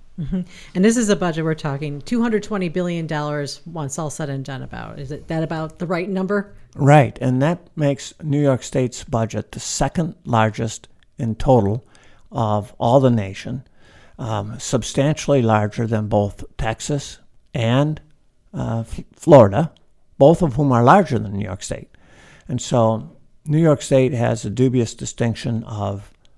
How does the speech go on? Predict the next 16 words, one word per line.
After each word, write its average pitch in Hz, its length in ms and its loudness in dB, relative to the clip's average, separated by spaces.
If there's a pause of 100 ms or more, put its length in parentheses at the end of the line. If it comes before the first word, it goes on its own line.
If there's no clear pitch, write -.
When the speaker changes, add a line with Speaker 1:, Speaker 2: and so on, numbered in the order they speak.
(180)
Speaker 2:
leading 185 460 8
the 180 100 4
nation 113 640 0
in 110 140 -8
terms 113 380 -4
of 117 100 -4
the 113 120 -8
largest 160 840 2
increase 117 600 0
in 107 520 -8
spending 147 760 2 (460)
and, 196 720 6
at - 80 -6
the - 60 -14
same 180 320 -4
time, 135 280 -6